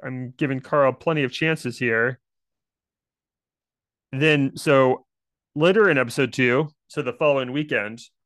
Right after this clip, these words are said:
um, Carl and Lindsay are out of town for a wedding. As I mentioned earlier, uh, Carl leaves without telling anyone at work. I think he tells Kyle,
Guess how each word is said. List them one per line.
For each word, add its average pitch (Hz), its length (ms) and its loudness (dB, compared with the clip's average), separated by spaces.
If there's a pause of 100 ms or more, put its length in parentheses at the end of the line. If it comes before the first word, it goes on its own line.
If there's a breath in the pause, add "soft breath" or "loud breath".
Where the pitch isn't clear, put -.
(1400)
um, 107 420 -2 (1040)
Carl 208 600 2
and 147 240 -4
Lindsay 156 560 -2
are 123 200 2
out 120 80 2
of 113 120 -6
town 147 320 0
for 113 200 -4
a 110 100 -2
wedding. 170 520 0 (1300)
As 135 140 -2
I 131 60 -4
mentioned 120 320 -8
earlier, 165 760 0
uh, 113 540 0 (880)
Carl 143 360 0
leaves 139 240 0
without 120 260 -2
telling 139 260 0
anyone 120 280 -2
at 110 100 -4
work. 147 400 -4
I 135 60 -18
think 185 160 -8
he 156 100 -14
tells 147 300 -2
Kyle, 160 640 -2